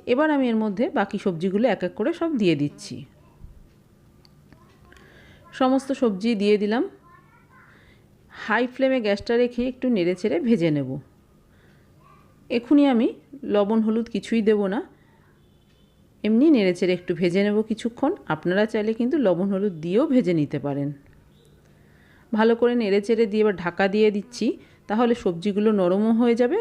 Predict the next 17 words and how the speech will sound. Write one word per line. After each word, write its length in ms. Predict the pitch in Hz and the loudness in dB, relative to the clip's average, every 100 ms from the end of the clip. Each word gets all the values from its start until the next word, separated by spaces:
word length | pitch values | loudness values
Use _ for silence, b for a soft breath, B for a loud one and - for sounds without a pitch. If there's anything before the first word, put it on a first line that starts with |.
| 440 | -4
কিছুটা 280 | 196 - 190 | -8 -4 -4
সেদ্ধও 460 | - 202 185 233 247 | -2 -4 0 2 2
হবে, 280 | 240 294 | 0 -2
ভাজাও 420 | 330 208 175 175 165 | -4 -2 0 0 0
হয়ে 200 | 156 143 | -2 -4
যাবে। 260 | 143 147 151 B B B | -4 -6 -10 B B B
দেখুন 400 | - 254 269 285 - - _ _ | -2 -2 0 -4 -6 -20 _ _
কিছুক্ষণ 420 | - 220 240 262 226 | -12 -10 -8 -4 -4
ঢাকা 280 | 208 185 | -4 -4
দিয়ে 180 | 208 226 | 0 2
রেখেছিলাম, 460 | 226 226 240 233 262 | 2 0 -2 0 -2
সবজিগুলো 500 | - 190 202 226 233 | -2 -2 0 2 2
কিন্তু 280 | 240 233 220 | 0 -2 0
বেশ 260 | 202 226 | 0 0
অনেকটাই 460 | - 185 190 - 359 | -2 -6 -6 -2 4
মজে 360 | 285 202 170 | 4 4 2
গেছে। 400 | 156 151 - 156 | 2 0 -4 -12